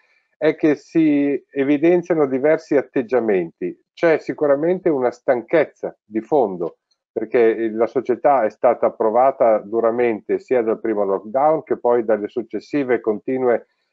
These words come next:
restrizioni, dovute di fatto a una circolazione del virus che non si è mai interrotta.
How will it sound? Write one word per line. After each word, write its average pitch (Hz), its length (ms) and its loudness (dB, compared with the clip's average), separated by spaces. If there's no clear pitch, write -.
restrizioni, 113 1040 0
dovute 143 580 0
di 127 120 -4
fatto 147 340 0
a 131 60 4
una 117 180 0
circolazione 120 680 -2
del 113 160 -2
virus 139 360 -2
che 127 100 -6
non 110 140 -2
si 110 120 -6
è 107 40 -2
mai 107 160 0
interrotta. 95 600 -6